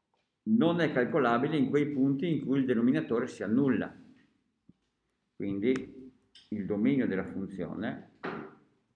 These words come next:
sarà dato dai punti reali, escluso il quattro, perché è l'unico punto che annulla il denominatore.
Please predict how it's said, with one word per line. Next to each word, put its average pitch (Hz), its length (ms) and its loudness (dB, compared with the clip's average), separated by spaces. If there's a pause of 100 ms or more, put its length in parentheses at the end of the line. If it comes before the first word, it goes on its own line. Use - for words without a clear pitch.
(2750)
sarà 107 240 -4
dato 101 260 -2
dai 104 200 0
punti 101 800 -6
reali, 90 840 -4 (2000)
escluso 131 1120 -2 (480)
il 87 120 -12
quattro, 117 500 -6 (320)
perché 95 200 -6
è 110 40 2
l'unico 110 400 2
punto 110 360 -2
che 98 100 -8
annulla 110 400 2
il 110 80 0
denominatore. 90 840 -8